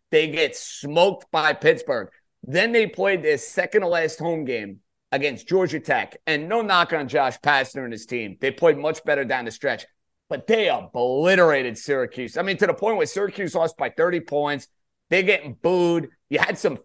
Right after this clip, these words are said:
fans wearing paper bags over their heads. Like, that is, that's not Syracuse.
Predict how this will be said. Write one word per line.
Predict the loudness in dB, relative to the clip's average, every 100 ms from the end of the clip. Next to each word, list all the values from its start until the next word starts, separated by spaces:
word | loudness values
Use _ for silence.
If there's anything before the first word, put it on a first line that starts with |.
| 0
fans | 0 0 -2
wearing | 0 -2 -2
paper | -4 -2 -2 -4
bags | 0 2 4 2 2
over | 2 4
their | 2 2
heads. | 2 0
Like, | -4 -2
that | 0 4 4
is, | 2 -4 _ _ _ _ _ 0
that's | 4 4 2
not | 2 2 2
Syracuse. | 2 4 4 0 -8 -8